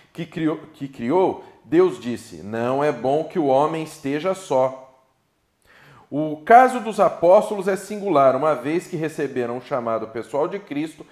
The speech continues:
para esse ministério. E esse chamado, por ter sido algo pessoal e especial, não alcança os demais homens. Nove um e quinze, cinco, oito. Lembrando que, que os apóstolos sendo chamados, eles ficaram sujeitos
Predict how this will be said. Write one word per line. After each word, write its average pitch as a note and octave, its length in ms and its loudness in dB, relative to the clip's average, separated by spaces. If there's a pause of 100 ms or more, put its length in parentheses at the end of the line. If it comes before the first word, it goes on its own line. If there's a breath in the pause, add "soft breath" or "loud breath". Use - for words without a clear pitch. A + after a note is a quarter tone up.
(240 loud breath)
para D#3 220 6
esse D3+ 240 -4
ministério. D3+ 720 -4 (240 loud breath)
E C#3 240 0
esse F#3+ 300 4
chamado, B2+ 680 2
por C3+ 260 -8
ter C#3 180 -2
sido D#3 380 -4
algo B2+ 240 0
pessoal A#2+ 420 -4
e G#2+ 40 -6
especial, C#3+ 760 -2 (260 loud breath)
não E3+ 240 -2
alcança F#3+ 600 0
os E3 80 -10
demais C#3 480 -2
homens. C3 480 -4
Nove G2+ 460 -8
um B2 180 -10
e E3 60 -14
quinze, B2+ 500 -12 (260 soft breath)
cinco, D3 520 -10
oito. C#3 340 -2 (460 soft breath)
Lembrando D3 680 -4
que, - 540 -10
que - 140 -16
os G#2 120 -14
apóstolos F#3+ 960 0
sendo D3+ 300 -6
chamados, C#3 760 -6 (240 soft breath)
eles G#2 360 -14
ficaram E3 840 2
sujeitos C#3 1080 -8